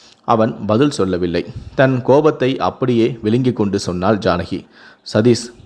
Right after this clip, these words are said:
என் சித்தி கொடுமைக்காரின்னு உன்னை பிரசவிக்க அவங்க என் வீட்டுக்கு கூட என்னை அனுப்பாம தான் கூடவே வச்சுக்கிட்டு உன்னை பாதுகாப்பாக இந்த உலகத்துக்கு கொண்டு வர கஷ்டப்பட்டவங்கடா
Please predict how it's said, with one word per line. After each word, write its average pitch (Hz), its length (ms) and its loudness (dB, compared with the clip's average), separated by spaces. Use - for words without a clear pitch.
என் 107 240 0
சித்தி 123 320 0
கொடுமைக்காரின்னு 107 720 2
உன்னை 110 280 0
பிரசவிக்க 113 760 0
அவங்க 107 340 2
என் 120 220 2
வீட்டுக்கு 135 380 0
கூட 107 200 2
என்னை 107 260 0
அனுப்பாம 110 580 0
தான் 120 280 -2
கூடவே 135 360 4
வச்சுக்கிட்டு 107 540 0
உன்னை 113 280 2
பாதுகாப்பாக 120 800 2
இந்த 101 260 -2
உலகத்துக்கு 113 580 0
கொண்டு 92 260 -2
வர 113 140 4
கஷ்டப்பட்டவங்கடா 104 840 0